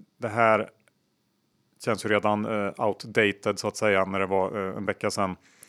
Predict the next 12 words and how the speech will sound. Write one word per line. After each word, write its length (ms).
Eh, 560
de 140
köper 200
ju 40
också 220
in, 200
eh, 60
väldigt 240
mycket 320
från 260
Kina 540
och, 440